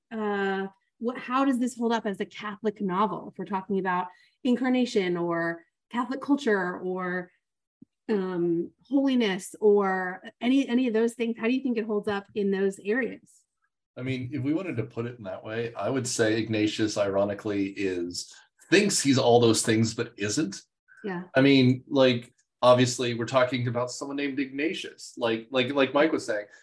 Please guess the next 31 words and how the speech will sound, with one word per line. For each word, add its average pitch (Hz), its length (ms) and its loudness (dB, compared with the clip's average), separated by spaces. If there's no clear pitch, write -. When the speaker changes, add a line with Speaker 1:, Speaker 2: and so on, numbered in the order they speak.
Speaker 2:
We 165 160 4
don't 160 420 2
get 160 160 8
it 165 160 8
even 160 160 4
a, 120 180 2
I 151 60 8
have 165 140 6
so 175 140 4
many 165 140 10
thoughts 127 260 4
swirling 113 300 -2
around. 101 160 -4
I 98 40 -8
apologize, 107 340 -2
I'm 104 60 -6
a - 20 -8
little 107 140 -4
confused, 110 460 -6
but 151 280 4
we 202 100 4
don't 240 160 8
even 208 160 2
know 185 140 6
where 196 120 6
he 170 120 -6
got 180 180 2
that - 160 -6
master's 156 380 -2
degree 147 260 -2
from, 135 560 0